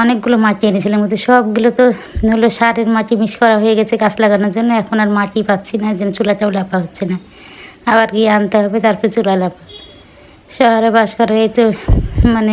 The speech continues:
গিয়ে যে মাটি পাওয়া যায় না, চারিদিকে তো পাকা, এখন গ্রাম থেকে নিয়ে আসতে হবে, সেজন্য মাটি আনলে চুলাটা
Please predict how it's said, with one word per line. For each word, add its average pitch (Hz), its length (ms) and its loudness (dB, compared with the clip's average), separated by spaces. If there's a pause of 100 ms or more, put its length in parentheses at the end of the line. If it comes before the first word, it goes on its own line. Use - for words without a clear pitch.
(120)
গিয়ে 226 140 4 (100)
যে 233 60 4 (240)
মাটি 226 200 2 (100)
পাওয়া 214 200 4
যায় 185 180 0
না, 180 60 -2 (240)
চারিদিকে 220 540 0
তো 233 60 2 (600)
পাকা, 233 300 2 (140)
এখন 233 160 -6 (520)
গ্রাম 208 200 2 (100)
থেকে 214 240 -2
নিয়ে 214 180 0
আসতে 190 260 -4
হবে, 180 180 -2 (760)
সেজন্য 220 360 -2
মাটি 214 280 -2
আনলে 220 260 0
চুলাটা 208 280 2